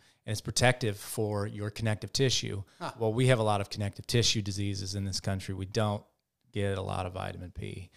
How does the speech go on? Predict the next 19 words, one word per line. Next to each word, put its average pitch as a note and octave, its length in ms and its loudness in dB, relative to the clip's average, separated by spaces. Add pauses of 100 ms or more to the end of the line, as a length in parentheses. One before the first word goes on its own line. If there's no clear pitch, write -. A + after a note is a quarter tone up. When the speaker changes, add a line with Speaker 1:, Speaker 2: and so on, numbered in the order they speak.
(320)
Speaker 1:
And G#2 160 -2
so F#2+ 460 0
Speaker 2:
Interesting. G2+ 240 -8
Speaker 1:
I G2+ 60 0
use G2+ 240 -4
a G2 60 -4
lot F#2 440 -4
of E2+ 80 -8
buckwheat. F2 480 -10 (220)
Speaker 2:
Interesting. C3 440 -10
Speaker 1:
So, - 120 0
like, G#2 180 4
varicose A2 540 6
veins, A2 720 0
even A2 280 0
into G2+ 360 0
small G#2 320 2
intestines G2+ 600 0
or G#2+ 120 0